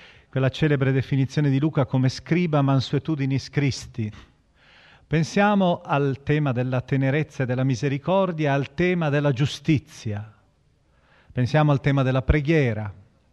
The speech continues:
al tema della gioia che rivedremo anche questa sera.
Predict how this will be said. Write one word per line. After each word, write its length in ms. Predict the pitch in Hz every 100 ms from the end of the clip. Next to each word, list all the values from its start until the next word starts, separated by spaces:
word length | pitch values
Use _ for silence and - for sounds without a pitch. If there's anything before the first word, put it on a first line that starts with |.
| _ _ -
al 120 | 123
tema 240 | 156 151
della 200 | 131 135 147
gioia 440 | 143 170 127 113
che 300 | 113 120 113
rivedremo 500 | 117 131 123 135 135
anche 220 | 120 123
questa 280 | 123 117 113
sera. 520 | - 110 101 101 107